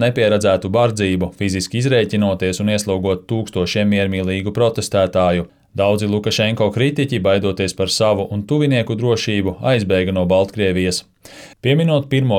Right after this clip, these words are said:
gada dienu kopš pērn notikušajām viltotajām prezidenta vēlēšanām Baltkrievijā, svētdien Eiropas Savienības augstais pārstāvis ārlietās un drošības jautājumos Žozefs Borels publicēja paziņojumu, kurā viņš norāda, ka divtūkstoš divdesmitā gada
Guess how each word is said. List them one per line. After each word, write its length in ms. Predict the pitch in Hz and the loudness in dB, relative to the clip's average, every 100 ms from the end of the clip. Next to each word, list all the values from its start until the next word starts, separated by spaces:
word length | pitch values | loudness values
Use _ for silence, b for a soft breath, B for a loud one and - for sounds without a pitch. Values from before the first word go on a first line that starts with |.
| 98 | 2
gada 220 | 117 107 | 2 2
dienu 300 | 101 101 101 | 2 0 0
kopš 300 | 98 95 - - | 0 0 -2 0
pērn 380 | 104 110 117 117 | 2 2 2 0
notikušajām 680 | 113 101 107 104 101 101 104 | 0 -2 -4 0 2 2 2
viltotajām 640 | 117 104 98 98 101 95 | 0 2 2 2 2 0
prezidenta 560 | 104 107 98 101 95 98 | 0 0 2 0 0 2
vēlēšanām 640 | 107 139 139 139 131 120 | 2 4 2 2 0 2
Baltkrievijā, 640 | 120 127 - 120 110 101 95 | 2 0 2 2 4 2 2
svētdien 400 | 104 127 143 123 | 2 2 2 2
Eiropas 420 | 113 120 104 101 - | 2 2 0 -2 -2
Savienības 580 | 117 107 101 101 95 - | 2 2 2 -2 -2 0
augstais 460 | 107 104 101 92 107 | 0 0 -2 0 2
pārstāvis 540 | 107 107 104 98 110 | 0 2 0 2 0
ārlietās 540 | 107 104 95 98 95 98 | 2 2 2 2 0 -2
un 80 | 98 | 0
drošības 480 | 110 107 98 95 | 0 2 -2 -2
jautājumos 720 | 101 101 104 101 98 95 95 98 | 2 2 2 2 2 2 -2 0
Žozefs 400 | 101 101 92 98 | 0 2 -2 0
Borels 400 | 98 127 139 127 | 2 2 2 0
publicēja 560 | 120 113 101 104 98 95 | -4 -2 -2 0 2 2
paziņojumu, 720 | 135 139 135 120 110 104 90 - | 2 2 0 2 2 0 -2 -4
kurā 220 | 120 143 | 0 2
viņš 240 | 131 139 131 | 2 -2 -2
norāda, 420 | 113 127 127 120 110 | 0 2 2 2 0
ka 160 | 101 | 0
divtūkstoš 720 | 92 98 92 90 87 98 92 | 0 -2 -2 -6 -4 -6 -4
divdesmitā 640 | 98 104 98 - 92 101 92 | -2 -2 -2 -4 -2 0 2
gada 320 | 107 104 95 | 2 2 0